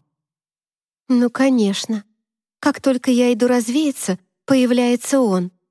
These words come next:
проворчала она. Финч принес нам еще по рюмке.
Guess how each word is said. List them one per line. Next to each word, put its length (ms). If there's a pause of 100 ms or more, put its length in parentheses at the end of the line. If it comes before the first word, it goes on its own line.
(140)
проворчала 680
она. 340 (1040)
Финч 360
принес 440
нам 160
еще 380
по 160
рюмке. 500